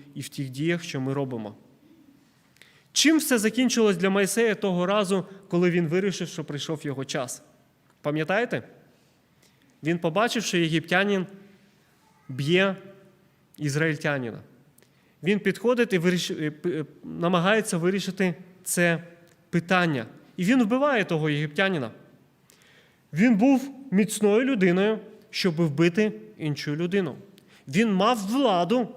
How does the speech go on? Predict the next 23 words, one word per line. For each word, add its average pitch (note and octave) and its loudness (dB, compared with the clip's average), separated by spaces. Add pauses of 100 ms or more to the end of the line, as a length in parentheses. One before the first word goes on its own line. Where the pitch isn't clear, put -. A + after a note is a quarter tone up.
(220)
щоб G#3 2 (260)
міг G#3 4
скоїти F#3+ 2 (400)
це. F#3+ 0 (920)
Він A3+ 4
побачив A#3+ 2
несправедливість G3 2 (380)
і E3+ 0
вирішив G#3 -2 (340)
діяти F#3 0 (320)
ситуативно. D#3 -2 (520)
А B2+ -8
що G3 -2
було F3 -2
далі? C3+ -4 (1700)
Пам'ятаєте? A#2 -8 (1160)
Через E3+ -2
деякий A3+ -2
час A3+ -4
він F#3 -4
побачив F#3+ -4
сварку F#3 -4
між E3 -4